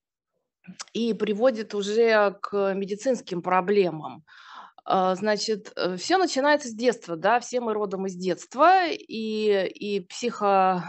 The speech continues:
э, психофизическое развитие, психологическое, э, всё начинается вот, э, с внутриутробного развития, да, Фатима Хаджимуратовна расскажет, как, э, как, как, э,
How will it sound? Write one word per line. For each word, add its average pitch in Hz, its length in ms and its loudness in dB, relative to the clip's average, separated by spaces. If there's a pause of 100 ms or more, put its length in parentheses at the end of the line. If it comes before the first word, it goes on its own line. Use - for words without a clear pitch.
(280)
э, 185 400 0
психофизическое 269 720 0
развитие, 233 1200 2
психологическое, 240 1160 -2 (580)
э, 185 220 2
всё 254 320 0
начинается 214 1040 0 (420)
вот, 185 440 -4
э, 185 380 4
с - 260 -16
внутриутробного 233 1080 4
развития, 254 640 0
да, 247 200 4
Фатима 202 380 -10
Хаджимуратовна 196 720 -2
расскажет, 262 600 2
как, 233 380 -2
э, 214 280 0
как, 226 140 -4 (160)
как, 220 340 0
э, 202 240 2